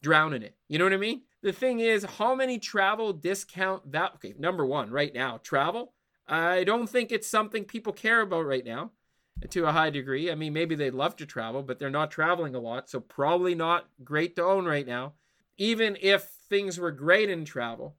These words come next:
you know how easy it is for any company to just copy them? What kind of mode is that? I mean, like, I mean, Warren Buffett would cringe looking at this. He'd say, "This is not a wide moat. Anyone could copy it. Uh, it's not a defensible product."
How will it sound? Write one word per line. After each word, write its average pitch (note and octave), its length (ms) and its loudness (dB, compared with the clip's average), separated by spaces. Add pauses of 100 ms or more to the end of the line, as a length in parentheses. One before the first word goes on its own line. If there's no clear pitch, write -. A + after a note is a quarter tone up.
(180)
you - 160 -4
know C4 120 4
how G3+ 200 6
easy G3+ 380 -4
it A#3 80 -4
is A#3+ 180 2
for F3 160 -4
any G#3+ 220 0
company G#3+ 500 -4
to G3+ 120 -10
just E3+ 240 -4
copy C#3 360 -6
them? A3+ 240 -4
What F3+ 160 -2
kind G3+ 220 -6
of C3+ 80 -6
mode F3+ 260 2
is C3+ 140 -4
that? A2 180 -12
I B2+ 40 -8
mean, D3 200 -6 (420)
like, D3+ 220 -4 (180)
I D3 60 -4
mean, E3 240 -4
Warren F#3+ 320 2
Buffett D#3 420 -2
would C3 200 -10
cringe D3+ 680 -4
looking C3+ 300 -8
at G2+ 100 -16
this. G2 180 -18
He'd C#3 200 -16
say, C3 180 -4
"This D3+ 240 -6
is C#3 140 -10
not C#3+ 200 -2
a C3+ 60 -2
wide C3+ 340 -2
moat. D#3+ 300 -2 (540)
Anyone D#3+ 380 0
could - 120 -20
copy D#3 480 0
it. A#2 180 -14 (560)
Uh, B2 60 -8
it's B2+ 220 -6
not D#3 220 0
a D3+ 40 -4
defensible C#3+ 600 -4
product." C3 520 -2